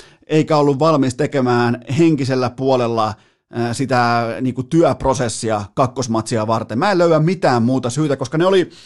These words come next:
ne oli poissa olevia, ne oli epävegas-tyyppisiä. Nämä samat pelaajat, jotka on, tunnetaan todella särmästä, täsmällisestä jääkiekosta.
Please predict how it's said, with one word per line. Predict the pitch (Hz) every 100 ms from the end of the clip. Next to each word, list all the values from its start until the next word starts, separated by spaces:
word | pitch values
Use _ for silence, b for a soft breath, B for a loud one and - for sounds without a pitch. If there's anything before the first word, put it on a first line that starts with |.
| B B B
ne | -
oli | 196
poissa | 196 220 220 - 156
olevia, | 160 156 139 135
ne | 143
oli | 147 151
epävegas-tyyppisiä. | 196 196 160 143 170 151 127 - 160 143 - 113 - 104 104 101
Nämä | 113 147
samat | 135 196 185 -
pelaajat, | 160 165 147 127
jotka | 123 - 127
on, | 123 117 B B -
tunnetaan | 160 160 - 143 131 127 -
todella | - 233 233 190 139 127
särmästä, | 120 - 160 165 131 123 113 - 127
täsmällisestä | - 160 185 165 135 120 110 107 120
jääkiekosta. | 110 123 117 107 113 87 107 - -